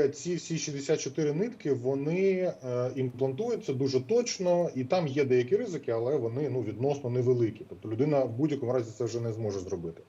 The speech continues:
Але, е, через те, що мозок є динамічною структурою, який постійно змінюється, і мозок може через деякі причини рухатися, наприклад, може бути струс мозку, може бути там якийсь удар менший,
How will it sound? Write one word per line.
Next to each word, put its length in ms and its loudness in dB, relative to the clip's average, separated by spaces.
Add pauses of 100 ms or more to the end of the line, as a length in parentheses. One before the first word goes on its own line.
Але, 420 4 (840)
е, 320 4 (120)
через 240 -2
те, 140 4
що 300 0
мозок 440 0
є 60 -4
динамічною 560 0
структурою, 480 2
який 160 -4 (260)
постійно 360 -2
змінюється, 880 2
і 180 0
мозок 500 2
може 1040 2 (760)
через 260 -16
деякі 300 -2
причини 360 -2
рухатися, 440 2
наприклад, 320 -4
може 180 -4
бути 180 -8
струс 340 2
мозку, 340 0
може 240 -2
бути 260 -6
там 140 -12
якийсь 300 -10
удар 260 2
менший, 460 -2